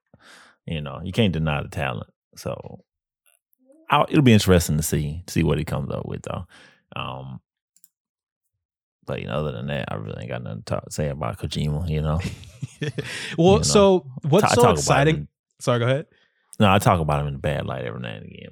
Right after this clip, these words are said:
Speaker 2: Oh, Lord, here we go.
Speaker 1: But,
Speaker 2: You know
Speaker 1: but,
Speaker 2: you
Speaker 1: you know,
Speaker 2: love
Speaker 1: that,
Speaker 2: me.
Speaker 1: that, that, that's only just to, to get you riled up.
Speaker 2: Hey, listen, it's fine, man. Listen, I'm not, I want Kojima everywhere. I want this motherfucker to make a Switch game for all I fucking care. Now, to be clear, I don't care if this is an Xbox exclusive. Like, I got an Xbox, I'm fine there. I just don't think it will be.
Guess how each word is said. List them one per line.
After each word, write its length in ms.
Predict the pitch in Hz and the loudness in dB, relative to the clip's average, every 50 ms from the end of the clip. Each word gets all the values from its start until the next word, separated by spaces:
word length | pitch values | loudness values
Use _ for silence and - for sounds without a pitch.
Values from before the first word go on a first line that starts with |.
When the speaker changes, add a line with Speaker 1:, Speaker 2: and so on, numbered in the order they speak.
| - - | -6 -4
Speaker 2:
Oh, 180 | 120 117 135 | -2 -2 -2
Lord, 240 | 117 110 110 101 92 | -4 -4 -6 -6 0
here 120 | - 131 120 | 2 2 4
we 100 | 117 104 | 4 0
go. 160 | 117 98 110 | -2 -4 0
Speaker 1:
But, 200 | 92 90 87 151 | 2 2 6 6
Speaker 2:
You 80 | 175 | 8
know 60 | 131 123 | 8 8
Speaker 1:
but, 40 | |
Speaker 2:
you 40 | 120 117 | 8 8
Speaker 1:
you 40 | |
know, 60 | 101 98 | 8 6
Speaker 2:
love 100 | 98 107 | 8 8
Speaker 1:
that, 180 | 117 123 - - | 8 6 6 6
Speaker 2:
me. 40 | |
Speaker 1:
that, 220 | 123 147 147 - 135 | 6 6 6 8 8
that, 220 | 147 147 139 - | 6 6 6 8
that's 120 | 135 123 120 | 6 6 8
only 320 | 113 110 107 101 95 90 | 8 8 8 6 4 4
just 280 | 85 92 87 - - - | 4 2 0 0 -2 -6
to, 460 | 82 78 78 76 76 76 78 87 92 _ _ _ _ - | -4 -4 -2 -4 -6 -6 -8 -10 -12 _ _ _ _ -4
to 120 | 101 87 | -4 -2
get 200 | 80 82 - - | -2 -4 -6 -8
you 80 | - - | -10 -6
riled 340 | - 50 50 50 50 50 50 | -6 -6 -6 -6 -12 -14 -16
up. 140 | 50 50 _ _ _ _ _ _ _ _ _ _ _ _ _ _ _ _ - | -18 -18 _ _ _ _ _ _ _ _ _ _ _ _ _ _ _ _ -2
Speaker 2:
Hey, 160 | 147 139 127 | 0 0 2
listen, 260 | 127 123 117 151 156 | 2 0 -2 -4 -6
it's 120 | 135 - - | -6 -6 -4
fine, 260 | - 117 117 110 104 | -4 -2 -2 -2 -2
man. 180 | 104 104 107 127 | -2 -2 2 4
Listen, 320 | 139 127 117 - 107 - _ - - _ _ _ - - - _ _ _ _ _ - | 2 2 2 -2 -8 -8 _ -20 -20 _ _ _ -20 -20 -20 _ _ _ _ _ 2
I'm 220 | 139 147 160 175 | 2 4 4 6
not, 240 | 185 180 175 180 - | 6 6 4 4 4
I 120 | - 156 180 | 4 4 6
want 240 | 202 202 180 151 - | 6 4 4 2 2
Kojima 340 | 160 143 131 135 123 117 | 0 2 4 2 2 2
everywhere. 500 | 110 113 120 123 123 123 123 120 117 117 | 2 0 2 2 2 2 4 4 2 4
I 100 | 117 135 | 4 4
want 200 | 160 165 139 127 | 4 6 4 4
this 80 | 123 120 | 4 4
motherfucker 300 | 120 120 120 - 120 110 | 2 2 2 2 2 0
to 60 | 117 104 | 0 0
make 100 | 107 101 | -2 -4
a 60 | 104 | -6
Switch 360 | - - - 131 120 - - | -8 0 0 0 0 2 -2
game 200 | - 101 104 104 | -4 -4 -2 -2
for 80 | 107 101 | -2 0
all 100 | 110 110 | 0 0
I 60 | 104 | 0
fucking 220 | - 104 104 107 | -2 -4 -6 0
care. 160 | - 120 113 - - - - | 0 0 0 0 -4 -10 0
Now, 160 | 160 185 - - 156 - | 0 0 0 0 -8 -8
to 100 | - 170 | -4 2
be 100 | 175 226 | 2 2
clear, 280 | - - 160 135 127 127 | 4 6 4 6 6 6
I 100 | 135 170 | 6 6
don't 160 | 190 190 147 | 6 4 4
care 220 | - 160 165 156 139 | 4 6 6 6 6
if 40 | |
this 140 | 131 127 117 | 4 2 0
is 120 | 135 123 131 | 0 0 0
an 40 | |
Xbox 340 | 127 135 127 - 147 143 131 156 | 0 -2 0 2 0 0 2 0
exclusive. 360 | 135 - - 151 143 - 127 | -4 -2 0 -2 0 0 -2
Like, 100 | 117 104 | -4 -4
I 40 | 104 | -2
got 160 | 110 107 110 | -2 -2 -2
an 100 | 117 113 | -2 -4
Xbox, 220 | - - 123 120 - | -4 -4 -6 -4 -4
I'm 100 | 107 - | -6 -4
fine 280 | - 110 113 110 104 | -2 -2 -2 -2 -2
there. 260 | 104 110 120 131 131 - - | 0 0 0 0 0 0 2
I 100 | 156 165 | 2 2
just 160 | 160 135 - | 2 2 2
don't 180 | 156 156 135 | 0 0 0
think 200 | - - 139 117 | 0 -2 -2 -2
it 100 | 123 107 | -2 -4
will 320 | 107 107 120 113 123 131 127 | -4 -2 -2 2 2 2 2
be. 360 | 120 143 147 151 156 160 | 2 2 4 4 4 2